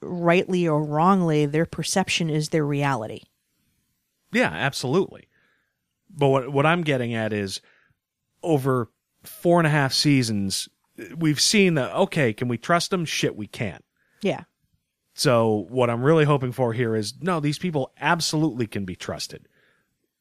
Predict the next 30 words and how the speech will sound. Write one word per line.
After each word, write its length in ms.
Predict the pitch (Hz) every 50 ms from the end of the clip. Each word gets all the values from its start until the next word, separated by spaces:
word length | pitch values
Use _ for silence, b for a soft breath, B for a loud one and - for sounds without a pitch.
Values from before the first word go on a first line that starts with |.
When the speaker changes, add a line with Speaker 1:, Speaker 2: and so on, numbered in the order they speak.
| _ _ _
Speaker 2:
The 200 | - 117 113 110
writers 800 | 107 107 110 127 139 147 151 147 143 135 127 123 120 117 110 - - -
and 400 | 120 113 104 104 101 98 98 -
Scott 420 | - - - - 131 123 - 104 107
Gimble 300 | 123 143 143 143 131 120
are 120 | 113 107
smart 520 | - - - - 147 143 135 143 170 170
enough, 420 | 160 135 117 110 107 101 - - _ _ _ _ _ _
I'm 160 | - 123 107 98
hoping, 580 | - - 196 254 240 - 131 107 92 95 82 - b b b b b b b b b b b _ -
to 80 | - 131
say, 460 | - 147 127 117 107 104 104 101 - _ _ _ _ _ _ _
"Here's 440 | 95 123 143 151 143 131 117 104 - _ _ _ _ _ _ _ -
all 240 | 147 160 190 214
the 200 | 214 220 220 208
indications," 680 | 202 202 190 160 - 190 180 165 147 - - 131 117 107
so 80 | - 123
that 120 | 110 110
you 180 | 117 117 127 151
can 120 | 143 147
get 180 | 127 135 151 127
into 100 | 127 131
their 140 | 120 120 117
mindset 600 | 117 120 123 117 113 110 110 - - - 92 87
of, 260 | 90 87 85 85 - _ _ _ _ _ _ _ _
"We 140 | - 131 131
really 240 | 135 131 135 135 135
can't 260 | - - 135 123 -
trust 320 | - - 131 107 - - -
them." 180 | 87 78 73